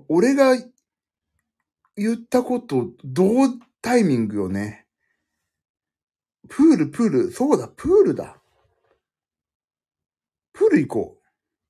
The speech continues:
う。<laughs> 安子さん、俺だ。プール、プール。一回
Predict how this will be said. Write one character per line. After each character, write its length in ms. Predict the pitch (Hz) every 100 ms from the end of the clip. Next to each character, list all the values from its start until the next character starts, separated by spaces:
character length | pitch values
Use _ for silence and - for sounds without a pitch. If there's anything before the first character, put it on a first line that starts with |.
| _ _ _ _ _ _ _ _ _ _ _ _ 381 _ 381 359 _ _ _ _ _ _ _ _ _ -
う。 80 | 156
<laughs> 0 |
安 200 | 139 -
子 100 | 160
さ 140 | -
ん、 40 | -
俺 180 | 123 131
だ。 200 | 127 - - _ - - _ _ _ _ _ _ _ _ _
プ 140 | -
ー 120 | 392
ル、 120 | 240 -
プ 140 | 226
ー 60 | 175
ル。 340 | 110 - _ _ _ _ _ _ _ _ _ _ _ _ _ _ -
一 160 | 208
回 160 | 208